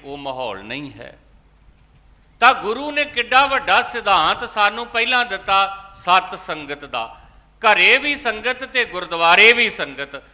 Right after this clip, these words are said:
ਜੇ ਅਸੀਂ ਗੁਰੂ ਨਾਲ ਜੁੜੇ ਹਾਂ, ਸਾਡੇ ਜੀਵਨ ਵਿੱਚ ਆਵੇਗਾ ਸਬਰ, ਸਾਡੇ ਜੀਵਨ ਵਿੱਚ ਆਵੇਗਾ ਸਹਿਜ। ਜਦੋਂ ਸਹਿਜ ਆ ਗਿਆ,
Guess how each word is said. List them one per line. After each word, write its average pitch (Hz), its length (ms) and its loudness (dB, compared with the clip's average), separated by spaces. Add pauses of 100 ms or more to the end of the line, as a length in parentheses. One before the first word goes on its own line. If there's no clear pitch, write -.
(220)
ਜੇ 196 640 0 (100)
ਅਸੀਂ 170 360 -12 (520)
ਗੁਰੂ 190 400 -8
ਨਾਲ 175 380 4
ਜੁੜੇ 143 440 0
ਹਾਂ, 196 220 0 (460)
ਸਾਡੇ 143 500 0
ਜੀਵਨ 139 400 -10
ਵਿੱਚ 127 300 -12
ਆਵੇਗਾ 123 400 -10
ਸਬਰ, 143 560 -12 (760)
ਸਾਡੇ 156 500 0
ਜੀਵਨ 143 400 -10
ਵਿੱਚ 135 300 -12
ਆਵੇਗਾ 127 420 -8
ਸਹਿਜ। 135 560 -12 (520)
ਜਦੋਂ 226 360 0
ਸਹਿਜ 220 520 4
ਆ 196 180 8
ਗਿਆ, 165 540 2